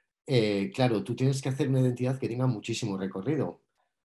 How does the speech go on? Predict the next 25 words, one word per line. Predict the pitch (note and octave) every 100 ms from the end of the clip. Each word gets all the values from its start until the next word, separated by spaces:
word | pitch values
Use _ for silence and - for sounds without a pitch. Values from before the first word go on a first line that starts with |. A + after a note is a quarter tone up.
| _
porque | C3 A#2 - A#2+ G#2 -
la | A2 G#2
quemas, | B2+ C3 D3+ F3 F3+ - _
o | C3+
sea, | B2+ F#2+ -
una | D3 C#3+ D3+
imagen | D3 C#3+ D3+ C#3
que | C#3+
es, | C3+ - -
que, | C3+ B2+ -
que, | C#3 C3
que | C3 B2
sacas, | C#3 C3 D#3 E3+ - -
ya | B2 B2
la | C3+
has | D3
quemado | - B2 C#3 E3
y | D#3
ya | B2+ C3
casi | D3 C#3 D3+
no | D3
la | C3+
puedes | C3+ C#3+ -
sacar | C3+ C#3
a, | C#3+